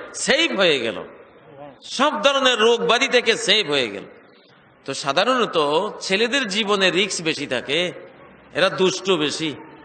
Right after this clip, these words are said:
সন্ত্রাস করে বেশি, মারামারি, গোলাগুলি, হানাহানি এরাই করে, এরা দুষ্ট বেশি, এজন্য টিকা দুইটা লাগছে, ডাবল টিকা লাগছে, বুঝেন না?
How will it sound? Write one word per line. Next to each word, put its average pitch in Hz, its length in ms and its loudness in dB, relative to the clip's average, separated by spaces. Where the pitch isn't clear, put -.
সন্ত্রাস 185 540 0
করে 180 220 4
বেশি, 147 300 -2
মারামারি, 160 520 2
গোলাগুলি, 160 640 0
হানাহানি 175 540 0
এরাই 208 240 4
করে, 139 280 2
এরা 220 180 2
দুষ্ট 220 380 0
বেশি, 247 320 2
এজন্য 254 300 2
টিকা 220 260 2
দুইটা 185 280 2
লাগছে, 131 400 -2
ডাবল 175 320 2
টিকা 170 280 0
লাগছে, 107 380 -6
বুঝেন 170 240 0
না? 254 460 2